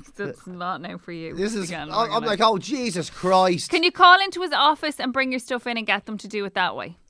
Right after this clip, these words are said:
Speaker 2: I'm sure
Speaker 1: Look, here I am, holding P J's hand again.
Speaker 2: Yeah, I know, yeah, yeah.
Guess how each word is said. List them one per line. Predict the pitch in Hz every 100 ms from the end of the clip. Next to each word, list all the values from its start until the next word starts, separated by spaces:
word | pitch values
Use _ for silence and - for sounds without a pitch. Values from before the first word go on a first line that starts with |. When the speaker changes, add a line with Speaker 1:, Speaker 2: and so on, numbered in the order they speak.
| _ -
Speaker 2:
I'm | 208
sure | 233 302
Speaker 1:
Look, | 311
here | 359 427
I | 339
am, | 233 226 240 220
holding | 269 262 226
P | 226
J's | 208 202
hand | 196 180
again. | 165 180 - _ -
Speaker 2:
Yeah, | 180 175
I | 170
know, | 151 139
yeah, | 123
yeah. | 113 107